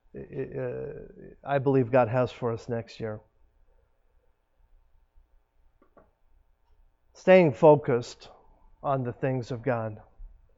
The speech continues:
One of the mistakes that we often make is assuming that we are in the struggle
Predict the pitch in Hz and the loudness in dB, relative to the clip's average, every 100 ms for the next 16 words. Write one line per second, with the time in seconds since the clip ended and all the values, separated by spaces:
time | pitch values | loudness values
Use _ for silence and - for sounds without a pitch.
0 | _ - - - 175 202 170 147 131 - | _ -20 -20 -2 6 8 8 8 4 2
1 | 160 151 143 - 131 117 131 131 135 135 | 6 8 8 2 -4 -2 2 6 6 4
2 | 135 123 117 110 - - _ _ _ _ | -4 -2 -4 -8 -16 -20 _ _ _ _
3 | _ _ _ _ _ _ 156 _ - _ | _ _ _ _ _ _ _ _ -20 _
4 | _ _ _ _ _ _ _ _ _ - | _ _ _ _ _ _ _ _ _ -20
5 | - - - _ _ 160 160 151 127 - | -20 -20 -20 _ _ 0 4 4 2 -10
6 | - 135 - 202 226 160 117 113 131 117 | -12 -12 4 10 12 10 2 -4 -8 -12
7 | - - - - 131 131 139 131 131 139 | -18 -20 -20 -16 -10 0 2 2 -2 -14
8 | 127 143 156 170 151 147 143 151 151 139 | -6 0 2 4 4 2 2 -2 -2 0
9 | 131 - - 151 151 135 131 120 113 | -4 -6 -2 2 2 4 6 4 2